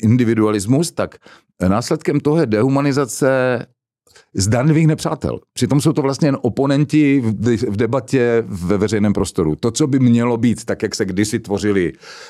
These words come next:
eh, jak se tvořily názory a politické nějaké většiny, tak to vznikalo na základě nějakých debat ve, ve veřejném prostoru. Tady bohužel se to neděje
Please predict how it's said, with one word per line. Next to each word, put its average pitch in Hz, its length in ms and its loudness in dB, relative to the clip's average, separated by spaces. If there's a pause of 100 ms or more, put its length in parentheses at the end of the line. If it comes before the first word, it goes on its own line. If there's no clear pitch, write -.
(200)
eh, - 40 -4 (1500)
jak 98 140 0
se 117 100 -2
tvořily 98 380 0
názory 98 720 0
a 95 100 -4
politické 98 540 -2
nějaké 92 260 -2
většiny, 147 480 -2
tak - 320 -6 (140)
to 107 140 -6
vznikalo 110 480 0
na 107 120 -2
základě 101 300 -2
nějakých 107 260 -2
debat 95 320 -2 (120)
ve, 82 80 -4
ve 90 260 0
veřejném 90 440 -2
prostoru. 64 380 -10 (680)
Tady 98 200 2
bohužel 160 360 2
se 175 120 -2
to 175 140 0
neděje 110 540 2